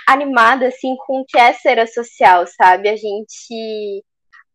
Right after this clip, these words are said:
a gente mobiliza muitas coisas e por mais que a gente esteja numa situação muito complicada esse ano, as pessoas encontram uma motivação muito,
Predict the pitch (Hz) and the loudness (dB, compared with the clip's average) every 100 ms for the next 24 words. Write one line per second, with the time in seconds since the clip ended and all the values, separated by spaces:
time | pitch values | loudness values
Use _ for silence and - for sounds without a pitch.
0 | _ - 214 226 240 247 285 277 240 285 | _ 0 2 2 -4 -6 -2 -2 0 -4
1 | 269 277 277 277 240 240 240 233 220 - | -4 -6 -4 -6 -6 -8 -8 -4 -6 -4
2 | 226 208 202 220 233 226 208 214 208 214 | -4 -2 -2 -4 -4 -6 -8 -12 -10 -10
3 | - 226 220 190 226 _ - 277 269 240 | -12 -8 -6 -6 -6 _ -14 -10 -4 -4
4 | 233 220 214 - 226 208 - 214 202 208 | -4 -10 -12 -16 -14 -16 -10 -6 -6 -6
5 | 202 180 202 220 214 202 - - 214 214 | -6 -6 -10 -12 -8 -8 -10 -4 -4 -4
6 | - 208 220 226 220 220 247 254 254 226 | -4 -4 -4 -8 -10 -8 -10 -8 -6 -2
7 | 185 202 220 _ 226 196 190 220 247 - | -2 -2 -8 _ -6 -4 -4 -4 -10 -14
8 | - - 220 226 254 - 220 226 262 262 | -20 -4 -2 0 -4 -4 0 0 -2 -4
9 | 262 226 233 269 269 254 247 254 254 233 | -2 -2 -4 -8 -6 -6 -6 -8 -6 -6
10 | 233 240 220 220 220 247 262 277 | -6 -6 -8 -8 -12 -8 -6 -6